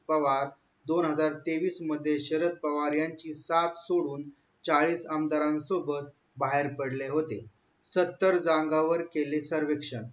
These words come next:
याशिवाय एकतीस विधानसभा मतदारसंघ असे आहेत, जेथे पक्षांची स्थिती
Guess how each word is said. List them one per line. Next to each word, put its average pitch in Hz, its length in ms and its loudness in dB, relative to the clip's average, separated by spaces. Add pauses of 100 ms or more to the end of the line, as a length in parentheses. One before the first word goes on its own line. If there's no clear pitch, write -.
(460)
याशिवाय 170 680 4
एकतीस 165 460 -2
विधानसभा 160 760 0
मतदारसंघ 147 840 -2 (640)
असे 131 300 -2
आहेत, 135 340 2 (600)
जेथे 156 300 2
पक्षांची 156 760 -2
स्थिती 160 540 -6